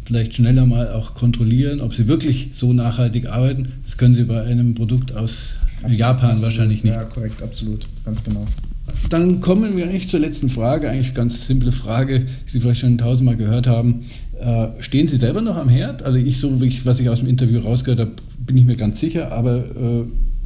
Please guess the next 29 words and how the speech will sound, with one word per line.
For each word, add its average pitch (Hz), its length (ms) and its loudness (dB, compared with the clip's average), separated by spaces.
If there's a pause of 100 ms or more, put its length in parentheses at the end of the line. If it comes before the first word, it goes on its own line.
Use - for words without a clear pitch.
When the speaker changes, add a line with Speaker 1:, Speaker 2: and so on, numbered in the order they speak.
Speaker 1:
haben 117 180 2
Sie 113 100 4
die 107 160 -2
Zeit 131 420 -2
noch, 131 320 -4
auch, 120 360 -2
äh, 120 40 -2
einen 123 800 0
Fonds 135 240 -2
anzusetzen 123 720 0
oder 113 440 0
müssen 123 300 4
Sie 117 220 0
einfach 113 520 -4
so 117 120 -2
viele 117 240 0
administrative - 720 -2
Aufgaben 95 420 -8
auch 92 200 -6 (260)
übernehmen? 95 520 -6 (360)
Speaker 2:
Also 113 360 -4
ganz 123 220 -2
klare 120 340 -2
Antwort, 127 400 -4
ja, 117 240 -2
ich 117 100 -6
stehe 135 220 -4
am 147 120 -6
Herd, 147 420 -6